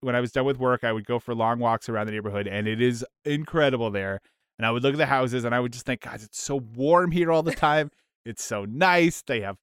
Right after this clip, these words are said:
Speaker 1: palm trees." Like, and I would just fantasize, like, just leaving it all behind and just living in a little bungalow in Santa Monica. And thankfully, I knew that I was like, "It's a fun fantasy," but I know within six months I'm gonna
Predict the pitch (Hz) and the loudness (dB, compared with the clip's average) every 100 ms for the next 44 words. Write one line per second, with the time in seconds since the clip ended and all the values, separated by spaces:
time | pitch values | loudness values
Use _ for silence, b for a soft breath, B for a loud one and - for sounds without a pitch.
0 | _ - 165 180 170 160 156 143 131 139 | _ 0 4 4 0 -6 -6 -6 -2 0
1 | 156 156 160 - 165 156 160 147 139 120 | 0 -2 -6 -2 2 4 4 2 0 2
2 | 120 104 _ _ _ - 135 120 165 185 | 0 -2 _ _ _ -8 -6 2 6 8
3 | 196 196 185 190 175 160 156 151 147 143 | 10 10 8 6 6 6 6 6 4 0
4 | 131 127 120 123 147 156 156 151 139 135 | -2 -2 -4 2 2 4 2 0 -2 0
5 | 131 139 151 131 147 139 139 135 127 131 | 2 2 2 4 2 4 4 4 2 0
6 | 123 117 110 107 117 107 107 _ _ _ | 0 0 -2 -2 -2 -4 -4 _ _ _
7 | _ _ - 185 185 180 170 - _ _ | _ _ 2 4 4 2 -4 -8 _ _
8 | 196 226 226 196 185 175 160 156 160 160 | 4 4 4 4 6 6 4 4 4 4
9 | 151 180 220 180 160 151 151 147 139 147 | 2 6 8 8 8 4 4 4 4 4
10 | 139 139 147 151 180 170 185 180 160 151 | 4 -2 -2 2 2 4 4 4 4 0
11 | 135 - 214 226 214 214 165 160 165 139 | 2 4 6 6 6 6 6 2 -2 -4
12 | - 147 - 131 113 98 - 123 135 127 | -4 -4 -2 -4 -4 -4 -4 -2 0 0
13 | 113 | -2